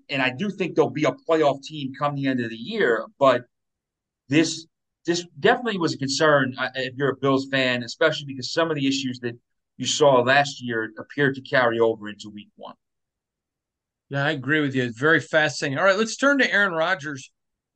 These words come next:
Speaker 2: I mean, whether you like Aaron or not, or whether you're a Jet fan or not, you, I hate to see players get injured. I mean, three or four plays into the season,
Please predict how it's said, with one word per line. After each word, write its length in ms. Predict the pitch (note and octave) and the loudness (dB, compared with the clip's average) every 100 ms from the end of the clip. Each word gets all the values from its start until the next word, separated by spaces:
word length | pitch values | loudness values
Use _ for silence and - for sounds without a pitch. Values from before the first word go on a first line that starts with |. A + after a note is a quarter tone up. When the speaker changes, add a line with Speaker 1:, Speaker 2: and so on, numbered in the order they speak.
| _ _ _ _ | _ _ _ _
Speaker 2:
I 40 | E3+ | -8
mean, 100 | F3 | -2
whether 160 | F#3 F3 | 0 0
you 120 | E3+ | 2
like 320 | G#3 A3+ A3 | 4 2 2
Aaron 260 | A3 G#3+ F3+ | 0 2 0
or 80 | |
not, 340 | E3 F#3 F#3+ F#3 | 0 0 2 0
or 100 | D#3+ | -2
whether 180 | D#3+ D3+ | -6 -6
you're 100 | C#3+ | -8
a 60 | |
Jet 300 | A#2 F#3+ G3 | -2 0 0
fan 280 | - F3+ E3 | 0 -2 -2
or 60 | D#3 | 0
not, 340 | D#3 D#3 D#3+ | 0 -2 -4
you, 220 | F3 - - | -10 -12 -6
I 120 | E3 | -4
hate 320 | D3 G3 G3+ | -2 -2 -2
to 80 | E3+ | -8
see 220 | - F3 | -8 -8
players 420 | - F3+ E3+ C#3 | -4 0 2 0
get 160 | D3 D#3 | -2 -2
injured. 360 | D#3+ C#3+ C#3 | -4 -4 -2
I 120 | D3+ E3 | 0 -2
mean, 200 | D#3 C3+ | -6 -8
three 220 | F#3 G#3+ | -6 -4
or 80 | D3 | -4
four 300 | - F3+ C3 | -4 -4 -4
plays 400 | E3+ E3 D3 D3+ | -2 -2 -2 -4
into 180 | D#3 | -6
the 100 | C#3+ | -6
season, 680 | C3+ - E3+ D#3+ C3+ C#3 C3+ | -8 -6 -6 -4 -4 -6 -8